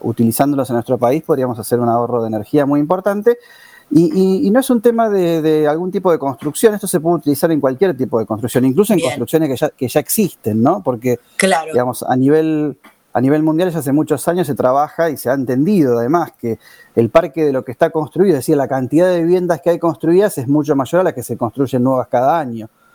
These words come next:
Speaker 2: Sí.
Speaker 1: Por lo tanto, trabajar sobre lo que ya existe es muy importante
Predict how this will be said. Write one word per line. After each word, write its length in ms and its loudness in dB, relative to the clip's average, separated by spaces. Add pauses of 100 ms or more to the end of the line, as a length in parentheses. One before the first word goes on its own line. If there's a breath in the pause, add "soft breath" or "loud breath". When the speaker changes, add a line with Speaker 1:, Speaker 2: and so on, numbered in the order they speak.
(140 soft breath)
Speaker 2:
Sí. 260 0
Speaker 1:
Por 100 0
lo 60 0
tanto, 220 0
trabajar 500 0
sobre 200 -4
lo 120 -2
que 100 -8
ya 120 0
existe 580 0
es 140 -2
muy 180 4
importante 800 -2